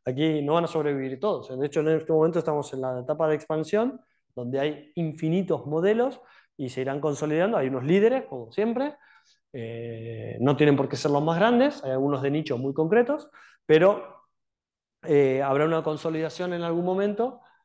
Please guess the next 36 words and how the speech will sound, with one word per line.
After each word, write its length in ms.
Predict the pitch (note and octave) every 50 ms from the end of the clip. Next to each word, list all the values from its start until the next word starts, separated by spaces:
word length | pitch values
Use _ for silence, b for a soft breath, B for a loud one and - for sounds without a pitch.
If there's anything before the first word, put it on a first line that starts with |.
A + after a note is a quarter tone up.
| b _
para 300 | - C#3+ C#3 C3+ C3 B2+
que, 1080 | B2+ B2+ B2 B2 A#2+ A#2+ A#2+ A#2+ A#2 A#2 A#2 A#2 A2+ A2+ A2+ A2+ A2 G#2+ A2+ A2 A2 - _
para 160 | - C3 B2+
que 60 | A#2
solo 220 | A#2 - D3 C#3+ C#3+
sobrevivan 460 | - D3 C#3 C3+ C3+ C#3 C#3 C#3 C#3
unos 160 | C#3 C#3 C3+
pocos, 460 | - - B2+ C#3+ C#3 E3+ F#3+ - - - _ _ _
pero 180 | - C#3 B2+ B2
ahora 200 | B2 C3 C#3+ D3
todos 400 | C#3+ - - D#3 D#3 D#3+ D3+ D3
están 240 | D3+ C#3 D#3 D#3
invirtiendo, 760 | D#3 D#3 D#3 D#3 D3+ D3 F3 E3+ E3+ D#3+ C#3 C3 C3 - - _
entre 180 | - A#2+ A2+ G#2+
comillas, 400 | G#2+ A#2 C#3+ D#3 - C#3 - -
a 100 | B2+ B2+
pérdida 500 | - E3 E3+ E3+ F3 F#3 F#3+ G#3+ B3 b b b b b _ -
para, 420 | - C3 A#2+ G#2+ G#2 A2 A2 A#2+ _
para, 440 | - B2+ A#2 G#2+ A2 A2+ A#2+ A#2+ - _
para 160 | - A#2+ A2
llegar 200 | - C#3+ D3 D3+
más 120 | C3+ C#3
lejos 260 | C#3 D#3+ D#3 - C#3 -
en 80 | C#3+ C#3
esta 180 | B2+ - C#3+
carrera, 380 | C3+ C3+ B2+ C#3+ D3+ D3+ D#3 D3+
que 360 | D3 C3+ B2+ A#2+ A#2 A2+ A#2 -
cuanto 260 | - B2+ B2 B2 C3
más 180 | B2+ C#3+ D3 D3+
lo 80 | D#3
entrenes, 520 | D3+ D3+ - D#3+ E3+ E3+ E3 D3+ C#3+ - -
cuanto 240 | - C3 B2+ C3
más 140 | C3 C#3+ D3
datos 240 | D#3 D#3 D3+ E3 D3+
le 100 | C3+ D3
ponen, 380 | C#3+ E3+ E3+ F3 F3+ F#3+ F#3+